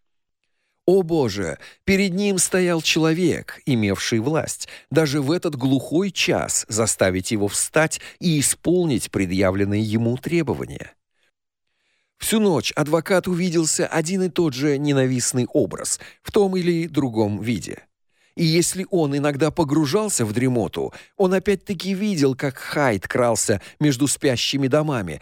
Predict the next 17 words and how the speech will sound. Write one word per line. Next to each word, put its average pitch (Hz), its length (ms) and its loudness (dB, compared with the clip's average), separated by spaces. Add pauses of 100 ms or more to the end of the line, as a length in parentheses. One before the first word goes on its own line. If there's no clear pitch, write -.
(180)
как 175 200 0
он 185 80 2
все 170 180 -2
скорее 190 540 0
и 180 40 0
скорее 175 560 2
и, 131 120 -4
наконец, 123 440 0
с 113 120 -2
бешеной 135 480 0
быстротой 131 840 0 (240)
несся 160 600 2
по 147 120 -2
лабиринту 147 640 2
освещенного 117 720 0
фонарями 117 520 2
города 156 480 2